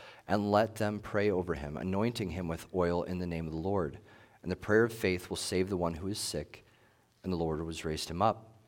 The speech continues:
And if he has committed sins, he will be forgiven. Therefore, confess your sins to one another and pray for one another that you may be healed.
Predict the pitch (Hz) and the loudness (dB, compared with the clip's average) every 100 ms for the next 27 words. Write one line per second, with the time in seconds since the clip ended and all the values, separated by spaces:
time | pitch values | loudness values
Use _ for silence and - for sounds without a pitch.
0 | _ _ _ _ - - - - - - | _ _ _ _ -20 -20 -18 -16 -16 -18
1 | - - - - - 139 139 143 - 143 | -18 -18 -20 -4 8 8 10 6 4 2
2 | 139 135 - 165 82 - - - - - | 2 2 2 2 2 -4 -6 -8 -12 -8
3 | - 92 95 - 92 113 101 73 - - | -2 0 0 0 0 2 0 -4 -12 -14
4 | - 101 - 104 110 98 135 151 143 - | 2 2 6 2 2 4 4 4 2 -2
5 | 101 - 98 90 87 85 85 85 90 - | -2 -2 -2 0 0 2 0 0 -4 2
6 | 117 139 131 92 87 80 78 78 78 80 | 4 4 2 0 0 -2 -4 -4 -4 -4
7 | 87 80 78 76 - 101 78 71 | -2 -4 -6 -6 -4 -4 -4 -8